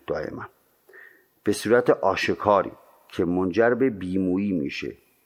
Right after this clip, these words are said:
و هر کاری می‌کنن که دست از این رفتار بردارن امکان پذیر نیست. اختلال کندن پوست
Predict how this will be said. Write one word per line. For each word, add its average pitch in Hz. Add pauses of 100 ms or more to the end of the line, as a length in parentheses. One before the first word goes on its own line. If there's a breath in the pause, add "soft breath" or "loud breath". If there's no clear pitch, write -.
(480 soft breath)
و 110
هر 135
کاری 143
می‌کنن 95
که 92
دست 113
از 87
این 82
رفتار 87
بردارن 90 (160)
امکان 92
پذیر 85
نیست. - (960)
اختلال 156
کندن 120
پوست -